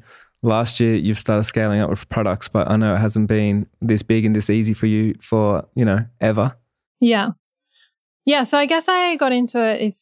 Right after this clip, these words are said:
Speaker 2: like, any of the listeners don't know, through, uh, just so Jai and I started Free the Bird together. He really wanted me to be, like, a huge part of the business. So we started it like that with both of us in the team. And I,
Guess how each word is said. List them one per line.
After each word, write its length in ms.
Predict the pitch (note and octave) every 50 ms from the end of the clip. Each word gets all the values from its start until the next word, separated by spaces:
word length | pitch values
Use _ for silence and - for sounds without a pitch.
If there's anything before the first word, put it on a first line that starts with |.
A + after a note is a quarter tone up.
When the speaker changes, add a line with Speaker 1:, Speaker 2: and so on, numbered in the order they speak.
| - - -
Speaker 2:
like, 240 | G#3+ G3+ G3 G3 -
any 200 | - A3 G#3 G#3
of 80 | G3+ G3
the 80 | G#3 G#3
listeners 380 | G#3 G#3 - - G#3+ G3+ -
don't 180 | A3 G#3 G3+ A#3
know, 340 | G#3+ G#3 G#3 G#3 G#3 G#3+ A3
through, 600 | G#3+ - - - - A#3 A3 G#3+ G3+ G#3 G#3 G3+
uh, 540 | - - G#3 G3+ G3 G3 G#3 A#3+ A#3+ F3+ F3 _ _ _ _
just 180 | - - G#3 -
so 100 | A#3+ A#3
Jai 240 | G#3+ A#3 A3+ A3+ A3+
and 100 | A3 A3+
I 80 | A#3
started 360 | A3 A3+ A3+ G#3 G3 G3+ G3
Free 180 | - - G#3+ G#3
the 80 | G3+ G3
Bird 240 | - G#3 G3 G3+
together. 460 | - - - G#3+ G#3+ B3 C#4+ D#4 E4+ E4 - - - - - - _
He 80 | -
really 200 | A3+ A3+ A3+ A3+
wanted 180 | A3 A3 G#3+ G#3+
me 160 | G#3+ G#3 G3+
to 60 | G3+
be, 260 | F#3+ G3+ G3+ G3+ G3+ G3+
like, 200 | G3 F#3+ F#3 -
a 60 | A3
huge 240 | - C4 C4+ A#3 -
part 160 | B3 A3+ A3
of 60 | G#3+
the 60 | G3+
business. 520 | G3 G#3 G3+ G3 - G#3 G3+ G#3 G#3 - -
So 140 | - - B3
we 100 | A3 A3+
started 520 | G#3 - - - - A#3 A3+ A#3 A#3 B3 A3+
it 400 | A3 G#3 G#3 - - - - - _ _ _ _ _ _
like 240 | G#3+ G#3 G#3 - _
that 320 | - G#3 G3+ A#3+ C4+ B3+
with 200 | A#3 A#3 A3 A3+
both 220 | - G#3 G3+ G3 -
of 80 | G3+
us 280 | G#3+ A3 A3 - - - _ _ _
in 100 | - G#3+
the 80 | G#3 F#3+
team. 400 | - - G#3 G3+ G#3 A#3+ C#4+ C#4+ - _ _ _ _ _ _ - - _ _ _ _ -
And 420 | A#3 A#3 A#3 A#3 A#3 A#3 A#3 A3+
I, 240 | - - A#3+ A#3 A#3